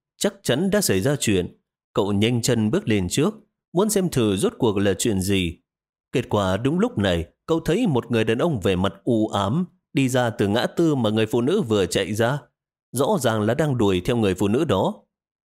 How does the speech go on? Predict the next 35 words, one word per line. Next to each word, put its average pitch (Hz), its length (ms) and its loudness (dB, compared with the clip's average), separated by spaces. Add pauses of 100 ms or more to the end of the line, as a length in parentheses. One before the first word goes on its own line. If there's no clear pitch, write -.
(440)
Chuyện 117 180 0
xảy 117 160 0
ra 190 180 0
đột 107 240 0
ngột, 101 380 0 (220)
Viên 117 160 0
Mộc 104 160 -2
Dã 120 180 0 (100)
cũng 143 160 0
chưa 110 160 2
thấy 95 180 0
rõ. 120 300 0 (360)
Người 139 120 2
phụ 131 140 0
nữ 175 260 0
chạy 110 200 0
ra 117 140 2
trước 185 300 0
trông 143 240 0
như 147 120 0
thế 208 140 0
nào, 90 460 0 (320)
nhưng 160 160 -2
cậu 120 220 0
lại 101 200 2
cảm 90 220 0
thấy 160 240 0
người 107 220 0
đàn 98 160 0
ông 123 200 0
đuổi 98 140 2
theo 110 160 -2
sau 113 220 -2
hơi 127 280 2
quen. 139 320 0